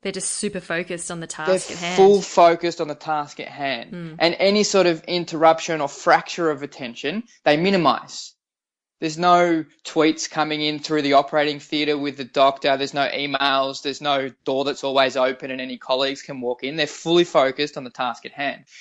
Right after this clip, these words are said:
Speaker 2: And attention is so fragile that any sort of fracture to that decreases our ability to achieve our objectives, decreases our productivity. So I'd say the biggest, one of the biggest areas that we see is constantly people don't value and consequently protect their own attention.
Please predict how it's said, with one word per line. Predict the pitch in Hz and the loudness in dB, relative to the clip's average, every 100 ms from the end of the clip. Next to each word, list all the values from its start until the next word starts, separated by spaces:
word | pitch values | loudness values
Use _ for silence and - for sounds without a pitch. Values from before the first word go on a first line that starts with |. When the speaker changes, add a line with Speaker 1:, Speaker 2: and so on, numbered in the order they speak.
| - - - | -20 -14 -2
Speaker 2:
And | 151 | -2
attention | 147 - 196 208 196 | -2 0 0 0 0
is | 156 - | 0 2
so | 175 160 156 | 6 6 4
fragile | - 147 196 180 131 113 143 | 0 2 2 2 0 0 -2
that | 151 - | -2 -4
any | 190 196 | -4 -4
sort | 180 170 | -4 -4
of | 143 | -4
fracture | - 156 - - | 0 0 0 -10
to | 175 | -2
that | 127 160 - _ | 0 0 -4 _
decreases | 180 - 165 156 - 165 165 - _ _ _ | -8 -4 -4 -4 -4 -8 -8 -12 _ _ _
our | - 151 | -2 0
ability | 139 147 143 147 | 0 0 0 -2
to | 147 | -4
achieve | 139 - 131 | -6 -4 -4
our | 120 117 | -4 -6
objectives, | 117 127 - - - | -6 -8 -8 -10 -12
decreases | - - 131 - | -10 -6 -6 -6
our | - | -8
productivity. | - - - - - _ _ _ - - - - - _ | -6 -8 -10 -14 -14 _ _ _ -20 -20 -20 -18 -18 _
So | - | 4
I'd | 170 165 | 4 6
say | 196 | 4
the | 175 | 4
biggest, | 143 - 175 190 185 - - - - | 2 4 6 6 2 0 -8 -10 -4
one | 180 | -2
of | 175 | 0
the | |
biggest | 139 - 175 196 190 | -2 2 4 4 2
areas | 170 147 143 | 2 2 2
that | 147 | 0
we | 139 | 0
see | - 160 | -2 -2
is | 139 | -4
constantly | - 180 190 220 180 170 | -6 -8 -8 -10 -10 -8
people | - 165 165 139 | -6 -6 -6 -4
don't | 147 151 156 135 | 0 0 0 0
value | 139 139 147 135 127 147 _ _ - | 2 4 2 -2 -4 -8 _ _ -10
and | 143 143 | -10 -4
consequently | 156 156 147 156 139 | -4 -4 -6 -4 -4
protect | 131 135 - 151 - - | -6 -8 -2 0 0 -2
their | 127 117 | -2 0
own | 123 151 | 0 -2
attention. | 156 165 175 247 | -4 -6 -4 -10